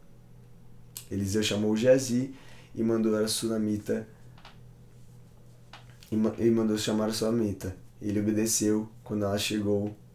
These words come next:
Eliseu disse, "Pegue seu filho." Ela entrou, prostrou-se aos seus pés, curvando-se até o chão, então pegou o seu filho.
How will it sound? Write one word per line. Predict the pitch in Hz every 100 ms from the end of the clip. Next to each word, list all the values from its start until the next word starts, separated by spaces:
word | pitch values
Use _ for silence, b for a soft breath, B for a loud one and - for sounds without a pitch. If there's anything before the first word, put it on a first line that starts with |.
| -
Eliseu | 101 101 107
disse, | 98 95 - - - - - -
"Pegue | 98 95 95
seu | 98 - 104
filho." | - 98 92 - - - - - - - - -
Ela | 101 110
entrou, | 123 107 107 107
prostrou-se | 104 101 101 - 110 110
aos | 113
seus | 117 113
pés, | 104 104 104
curvando-se | - 104 104 104 110 107
até | 95
o | 104
chão, | 107 107 104 101
então | 95 95
pegou | 101 98 98
o |
seu | 95 98
filho. | 95 -